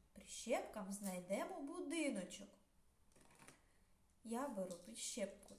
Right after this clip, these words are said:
червоного кольору. І до якого мені будиночка?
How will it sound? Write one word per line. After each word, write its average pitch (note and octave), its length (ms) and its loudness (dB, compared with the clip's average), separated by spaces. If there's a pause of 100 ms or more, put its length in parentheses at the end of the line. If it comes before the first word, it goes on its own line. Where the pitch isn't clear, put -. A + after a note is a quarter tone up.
червоного G#3 880 2
кольору. F4 640 -2 (540)
І A3 280 2 (160)
до G#3+ 120 0
якого A3 600 4
мені E4 260 0
будиночка? A3 680 2